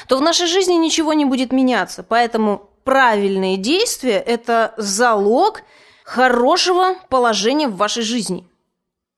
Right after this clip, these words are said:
Так вот, мы очень часто сами создаем себе в своей жизни ад. И потом говорит: «Бог, куда смотрел ты? А что ты делаешь? Разве тебя Бог заставляет жить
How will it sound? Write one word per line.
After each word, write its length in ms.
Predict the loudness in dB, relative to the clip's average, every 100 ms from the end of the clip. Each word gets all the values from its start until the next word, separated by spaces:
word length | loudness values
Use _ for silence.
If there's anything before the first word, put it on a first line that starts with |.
| _ -20 -8
Так 160 | -4
вот, 100 | -2
мы 120 | 0 0
очень 200 | 0 0
часто 340 | 0 -2 -4
сами 440 | -4 0 0 0
создаем 480 | -2 -4 -2 0 0
себе 260 | 0 -2 -2
в 40 |
своей 200 | -2 -2
жизни 400 | -2 -2 2 0 2
ад. 420 | 0 0 -2 -12 _ _ _ _ _ _ _ _ _ _ _
И 80 | -4
потом 320 | -2 2 2
говорит: 420 | 4 2 2 0
«Бог, 300 | 0 2 0
куда 240 | 0 -2 0
смотрел 540 | 0 -2 -2 -4 -4
ты? 200 | -6 -14 -16 _ _ _ _ _ _ _
А 80 | -10
что 160 | -6
ты 140 | -4 -4
делаешь? 580 | -2 0 0 0 -2 -6
Разве 360 | -4 -2 -4
тебя 220 | -6 -4 0
Бог 200 | 0 0
заставляет 680 | -2 -2 -2 0 0 0 0
жить 480 | 0 0 0 -6